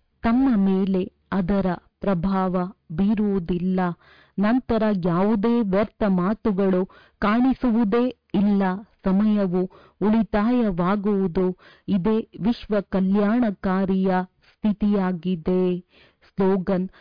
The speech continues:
ಸಂತುಷ್ಟತೆಯು ಜೀವನದ ಶೃಂಗಾರವಾಗಿದೆ. ಆದ್ದರಿಂದ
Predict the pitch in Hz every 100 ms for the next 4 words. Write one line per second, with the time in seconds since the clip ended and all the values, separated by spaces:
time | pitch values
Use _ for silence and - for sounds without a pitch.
0 | - _ 220 226 - 247 - - 226 226
1 | 214 196 _ 165 180 214 208 202 190 180
2 | 180 - - - - 202 196 190 190 226
3 | 208 175 180 180 160 175 156 175 175 _
4 | _ _ - 190 226 190 208 180 180 196
5 | 180